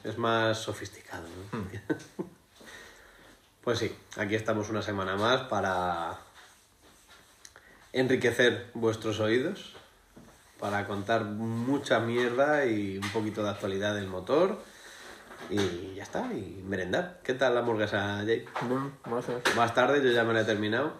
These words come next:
Speaker 2: Ya, tío, está un poco fría.
Speaker 1: <laughs> Pero bueno, hasta fría la hamburguesa del Mercadona.
Speaker 2: Bueno.
Speaker 1: <laughs> Es una delicia.
Speaker 2: Oye, que hay alguien por ahí.
Speaker 1: Sí, suenan cosas. ¿Qué será? No sé si en el micro se, se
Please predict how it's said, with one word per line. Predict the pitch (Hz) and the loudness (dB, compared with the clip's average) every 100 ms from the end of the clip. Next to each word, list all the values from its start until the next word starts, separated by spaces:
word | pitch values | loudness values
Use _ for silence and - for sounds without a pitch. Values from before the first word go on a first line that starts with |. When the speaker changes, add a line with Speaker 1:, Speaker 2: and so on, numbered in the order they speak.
| - 110 | -10 -6
Speaker 2:
Ya, | 113 117 | -2 -2
tío, | 110 123 | 0 0
está | 107 - | 0 -4
un | 123 | -2
poco | 113 101 | -2 0
fría. | 104 98 - - - - | -4 -6 -12 -20 -14 -10
Speaker 1:
<laughs> | - - - - 175 - - - - - - - - - | -10 -12 -18 -4 0 0 -4 -8 -16 -14 -14 -14 -18 -8
Pero | 101 | -4
bueno, | 98 85 - | -2 -4 -4
hasta | 101 110 | -2 -2
fría | 107 120 113 110 107 107 | 0 4 6 6 4 0
la | 101 | 0
hamburguesa | 104 107 117 120 | 0 0 0 2
del | 107 | 2
Mercadona. | 107 101 104 107 101 - - - - | 0 -2 -2 -2 -6 -10 -20 -20 -14
Speaker 2:
Bueno. | 110 233 - - - | -6 -6 -6 -10 -10
Speaker 1:
<laughs> | 180 - - - - | -10 -10 -20 -18 -12
Es | 113 | -6
una | 110 101 | -2 -2
delicia. | 98 101 104 98 - - - - - - | -2 -2 -4 -6 -8 -18 -20 -20 -20 -6
Speaker 2:
Oye, | 123 131 | -4 -2
que | 113 107 - - | -2 -4 -8 -10
hay | 117 123 | -4 0
alguien | 123 135 104 | 2 0 0
por | 107 | 0
ahí. | 120 - - - - | 0 -4 -16 -20 0
Speaker 1:
Sí, | 131 | 2
suenan | 135 131 135 | 4 4 4
cosas. | 131 135 - - - - - - - _ | 4 0 -2 -8 -16 -20 -20 -20 -20 _
¿Qué | - | -4
será? | 117 113 110 - - - - _ - | -2 -2 -4 -8 -20 -20 -20 _ -2
No | 127 | 2
sé | 131 | 2
si | 123 117 | 4 4
en | 113 | 4
el | 110 107 | 4 4
micro | 107 117 113 110 107 | 2 2 2 4 2
se, | 104 | 2
se | 110 | 0